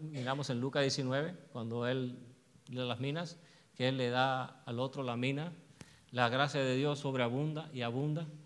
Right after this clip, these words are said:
No tiene límites. Su poder no tiene límites conocido por los hombres. El poder de Dios no tiene límites.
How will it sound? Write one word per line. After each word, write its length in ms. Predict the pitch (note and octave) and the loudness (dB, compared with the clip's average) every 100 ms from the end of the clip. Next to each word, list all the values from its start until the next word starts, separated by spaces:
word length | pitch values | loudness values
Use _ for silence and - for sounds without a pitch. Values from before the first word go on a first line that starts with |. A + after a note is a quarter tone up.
| - - | -20 -6
No 180 | C3+ D#3 | 0 2
tiene 220 | D#3 E3 | 4 4
límites. 400 | D#3+ E3 B2+ A2+ | 6 4 4 2
Su 120 | - C#3+ | 2 4
poder 300 | D3+ C#3+ F3+ | 8 10 8
no 140 | F3 | 8
tiene 200 | E3+ E3 | 6 6
límites 640 | E3 F3+ E3+ A#2+ G#2+ - - - - - - | 6 4 2 0 -4 -8 -20 -20 -20 -20 -16
conocido 460 | - C3 B2+ D3+ D#3+ | -2 0 2 2 2
por 120 | - | 2
los 180 | B2+ - | 0 0
hombres. 300 | D3+ A#2+ G#2+ - - - | -2 -2 -6 -10 -14 -8
El 100 | A#2+ | -2
poder 380 | C3 B2+ D3+ | 2 6 6
de 140 | D#3+ C#3+ | 6 4
Dios 180 | D#3 C#3+ | 4 2
no 220 | D3 D3 | 0 0
tiene 340 | D#3+ D#3+ D#3 | 2 2 2
límites. 600 | C3 B2+ A2 - G#2 - | 2 2 0 -4 -10 -14